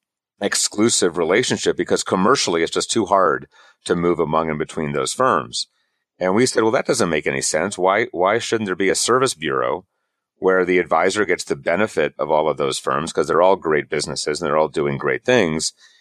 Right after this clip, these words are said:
And why don't we just put a bunch of smart people in between all these businesses and help the advisor navigate? And our compensation will not be tied to, to doing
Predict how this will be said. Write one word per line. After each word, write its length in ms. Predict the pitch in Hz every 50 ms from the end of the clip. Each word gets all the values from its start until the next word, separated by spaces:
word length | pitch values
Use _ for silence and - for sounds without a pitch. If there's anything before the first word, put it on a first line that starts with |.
| _ _
And 180 | - 104 98 98
why 140 | 107 113 120
don't 180 | 123 120 -
we 140 | 95 113 131
just 280 | 123 113 95 - - _ _ -
put 140 | - 104 98
a 60 | 92
bunch 220 | 98 98 101 -
of 60 | -
smart 360 | - - - 98 98 104 - -
people 500 | - 117 131 - 92 80 78 78 78 _ _ _ _ _ _ _ _ -
in 220 | 101 107 117 117
between 480 | 104 92 - - - 110 120 117 104 90
all 180 | 82 92 95
these 220 | 90 92 85 80 -
businesses 640 | 98 107 127 151 135 - - - 80 80 78 - -
and 140 | 87 87 85
help 220 | 104 110 107 -
the 80 | 107 101
advisor 420 | 90 95 90 87 92 87 95 95
navigate? 540 | 92 98 117 139 143 113 76 67 - - _ _ _ _ _ _ _ _ _ _ _ _ -
And 140 | 90 95 92
our 180 | 98 101 98
compensation 760 | - - 113 110 110 104 107 95 - 123 135 143 - - 95 90
will 100 | 90 90
not 380 | 90 92 95 104 - - 78
be 380 | 73 104 117 120 107 87 82 78
tied 640 | - - - 101 104 104 92 78 73 73 71 92 - _ _ _ _ _ _ _ _ _ -
to, 240 | - - 98 92 90
to 160 | - - 95
doing 460 | 85 78 104 104 101 98 90 80 76